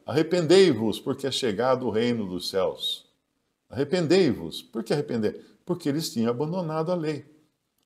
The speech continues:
Porque eles eram culpados de conhecer a vontade de Deus e não praticá-la. Então, Pedro, aqui em Atos dois, ele tem que dar essa mensagem.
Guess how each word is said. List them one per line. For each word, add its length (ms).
Porque 200
eles 140
eram 140
culpados 760
de 120
conhecer 640
a 60
vontade 540
de 120
Deus 460
e 100
não 340
praticá-la. 680
Então, 220
Pedro, 420
aqui 200
em 180
Atos 360
dois, 320
ele 120
tem 200
que 100
dar 120
essa 180
mensagem. 600